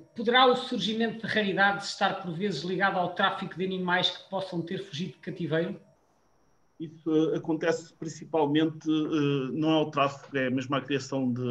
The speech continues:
Speaker 2: aves em cativeiro, mas o problema principal prende-se com os patos.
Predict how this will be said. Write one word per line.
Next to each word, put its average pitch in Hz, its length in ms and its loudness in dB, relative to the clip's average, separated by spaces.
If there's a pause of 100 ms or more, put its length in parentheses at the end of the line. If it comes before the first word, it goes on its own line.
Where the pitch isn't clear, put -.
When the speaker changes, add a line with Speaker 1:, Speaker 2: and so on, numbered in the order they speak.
(140)
Speaker 2:
aves 120 300 -4
em 127 100 -4
cativeiro, 120 480 -4 (340)
mas 127 220 -4
o 131 240 -2
problema 143 320 -2
principal 143 520 -6
prende-se 147 380 -2
com 143 140 -4
os 135 140 -4
patos. - 420 -8